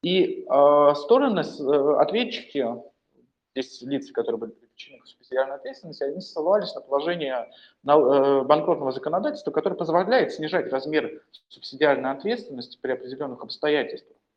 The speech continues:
И вот традиционно эта норма работала,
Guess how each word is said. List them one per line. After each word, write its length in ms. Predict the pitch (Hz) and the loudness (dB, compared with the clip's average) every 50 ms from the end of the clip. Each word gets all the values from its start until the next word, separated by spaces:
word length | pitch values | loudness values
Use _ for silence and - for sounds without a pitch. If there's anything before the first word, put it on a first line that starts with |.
| _ _ _ _ _ _ _ - | _ _ _ _ _ _ _ -2
И 80 | 151 | 0
вот 160 | 151 180 180 - | 0 0 0 0
традиционно 640 | 180 180 180 190 196 - - 254 320 339 302 220 170 147 | -2 -2 -2 -2 -4 -2 0 0 0 2 2 2 2 2
эта 240 | 143 143 156 151 165 | 2 2 0 0 0
норма 320 | 165 196 262 262 233 160 139 | 0 0 0 2 2 4 6
работала, 880 | 139 135 139 139 170 220 220 214 190 175 165 156 143 - - - - | 6 6 4 6 4 4 4 4 4 6 8 8 8 6 4 -2 -10